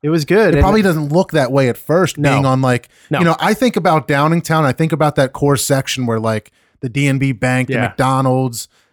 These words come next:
Speaker 2: you know, whatever pizza place across from McDonald's that never stays
Speaker 1: Yeah.
Speaker 2: more than, like, a half hour.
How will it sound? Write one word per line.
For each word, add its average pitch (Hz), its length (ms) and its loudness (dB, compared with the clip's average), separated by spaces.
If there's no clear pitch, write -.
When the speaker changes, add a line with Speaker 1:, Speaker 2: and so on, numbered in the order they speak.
Speaker 2:
you 143 80 -4
know, 127 180 0
whatever 139 440 0
pizza 143 320 -2
place 143 300 0
across 135 320 -2
from 143 80 -4
McDonald's 131 500 0
that 120 120 -4
never 127 180 -2
stays 127 320 -2
Speaker 1:
Yeah. 117 120 0
Speaker 2:
more 127 200 2
than, 131 120 -2
like, 127 200 -2
a 120 40 -4
half 131 200 -2
hour. 127 320 -2